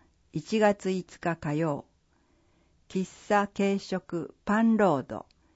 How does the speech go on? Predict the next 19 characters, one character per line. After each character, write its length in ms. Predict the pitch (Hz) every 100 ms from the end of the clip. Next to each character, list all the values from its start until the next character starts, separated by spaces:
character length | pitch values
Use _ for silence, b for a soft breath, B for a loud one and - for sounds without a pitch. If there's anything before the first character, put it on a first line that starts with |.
| _ _ _ -
電 300 | 214 247 233
話 240 | 220 202 - _ _ _ _ _
九 320 | - 269 277
五 280 | 254 247 180
七 400 | 160 156 131 - _ _ _
八 360 | - 196 - 254
八 340 | 247 240 170
零 260 | 151 160 170
零。 300 | 156 139 147 _ _ _ _ _ _ _ _
七 340 | - - 269
時 140 | 208 185
か 140 | 147
ら 140 | 139
十 280 | 143 208 240
八 280 | 226 226 202
時 100 | 147
三 320 | 143 175 185
十 160 | 165 160 _ -
分。 200 | -